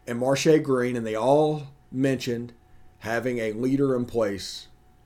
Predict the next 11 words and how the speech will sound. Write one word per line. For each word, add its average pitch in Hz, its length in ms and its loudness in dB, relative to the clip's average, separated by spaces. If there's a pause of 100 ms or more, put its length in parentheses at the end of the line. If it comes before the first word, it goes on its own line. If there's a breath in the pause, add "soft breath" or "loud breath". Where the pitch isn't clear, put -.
(440)
a 117 60 -6
couple 117 380 -4
of 104 60 -4
weeks 107 220 -4
before 107 320 -8
the 95 80 -10
first 98 300 -8
game. 82 220 -12 (1800)
To 160 200 6
a 110 60 4
person, 156 680 0